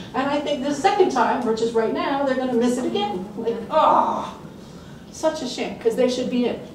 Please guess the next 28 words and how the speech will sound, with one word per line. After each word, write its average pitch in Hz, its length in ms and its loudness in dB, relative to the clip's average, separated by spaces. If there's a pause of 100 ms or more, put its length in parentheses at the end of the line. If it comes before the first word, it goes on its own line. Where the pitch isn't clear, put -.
(140)
But 247 140 8
it 269 80 6
is 330 200 4
complicated. 226 460 0
T 320 160 4
P 311 140 -2
P 269 140 2
is 226 80 4
particularly 226 440 0
complicated. 190 540 -6
Agriculture 240 640 2
is 202 180 -4
one 208 140 2
of 226 80 0
the 220 80 2
areas 190 320 0
that's - 160 -6
challenging. 214 540 -6 (640)
It's 254 200 0
challenging 285 420 2
in 247 120 2
every 226 220 2
trade 202 260 -2
agreement. - 460 -8
The, 214 320 0
the 233 100 6
most 240 560 4
organized, 226 800 -2